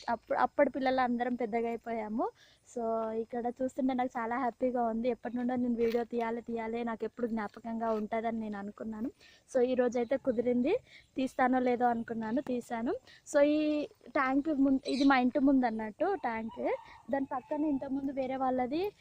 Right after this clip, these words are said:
చెలకలాగా ఉండేది, ఇప్పుడు తోట పెట్టారు. అది కూడా వీలైతే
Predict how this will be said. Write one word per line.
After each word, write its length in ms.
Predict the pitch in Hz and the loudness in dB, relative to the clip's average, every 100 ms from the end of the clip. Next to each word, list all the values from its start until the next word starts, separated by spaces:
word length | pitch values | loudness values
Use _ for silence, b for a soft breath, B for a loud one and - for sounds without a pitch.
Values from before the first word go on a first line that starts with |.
| b - 269 | b -2 2
చెలకలాగా 560 | 254 269 285 277 262 | 2 4 4 4 2
ఉండేది, 600 | 240 220 214 214 247 403 - B - | 0 -2 -4 0 0 0 -4 B -12
ఇప్పుడు 460 | 226 262 262 262 254 _ - | -2 4 6 6 2 _ 2
తోట 200 | 269 269 311 | 2 4 0
పెట్టారు. 360 | 262 - 226 254 | -2 -4 -6 -4
అది 240 | 269 262 | -4 -4
కూడా 180 | 285 285 | -4 -4
వీలైతే 420 | 269 262 269 285 | -4 -6 -8 -10